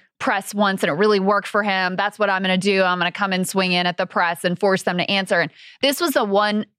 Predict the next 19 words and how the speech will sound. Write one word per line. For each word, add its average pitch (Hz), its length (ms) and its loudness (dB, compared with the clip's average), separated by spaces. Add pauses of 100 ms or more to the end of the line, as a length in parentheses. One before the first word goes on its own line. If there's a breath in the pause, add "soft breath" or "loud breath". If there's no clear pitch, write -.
(100)
area 208 400 4
where 175 180 2
I 165 220 0
actually 180 340 -4
thought 180 200 -2
the 185 60 -4
moderators 170 540 2
did 175 320 -2
kind 190 180 -4
of 180 80 -4
a 185 60 -4
good 170 160 -2
job 180 300 0
'cause 196 140 -4
they 190 100 2
were 180 80 2
just 170 160 -2
kinda 175 180 -2
like, 160 260 0